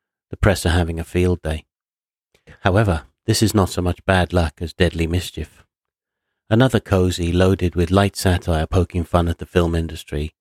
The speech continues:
and society. Clever, very well written, and as you'd expect from the winner of an Anthony, a Barry and a McCavity, great storytelling. Published in hardback by Sphere. Now altogether darker is Thornmore's new paperback novel,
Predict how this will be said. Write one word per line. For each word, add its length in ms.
and 100
society. 720
Clever, 440
very 260
well 220
written, 400
and 140
as 160
you'd 120
expect 340
from 180
the 80
winner 260
of 140
an 80
Anthony, 580
a 60
Barry 360
and 200
a 40
McCavity, 720
great 240
storytelling. 680
Published 380
in 100
hardback 520
by 160
Sphere. 420
Now 100
altogether 400
darker 460
is 100
Thornmore's 640
new 100
paperback 540
novel, 380